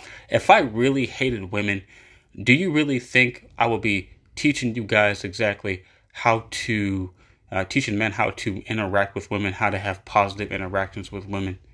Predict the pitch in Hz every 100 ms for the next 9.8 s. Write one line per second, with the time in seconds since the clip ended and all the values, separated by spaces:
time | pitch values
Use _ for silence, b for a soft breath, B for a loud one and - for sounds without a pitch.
0 | b b b b - - - 135 107 127
1 | 170 147 135 131 110 104 95 92 90 131
2 | 156 131 98 117 120 107 92 - 127 117
3 | 107 104 98 - 101 107 170 175 139 139
4 | 127 98 110 131 123 - 107 90 - b
5 | b b b - 117 113 104 95 - 147
6 | 123 120 110 - 139 127 120 113 107 98
7 | 95 B B B 135 123 123 120 110 117
8 | 110 95 - 117 104 104 - 117 101 104
9 | 110 - 95 101 92 101 92 87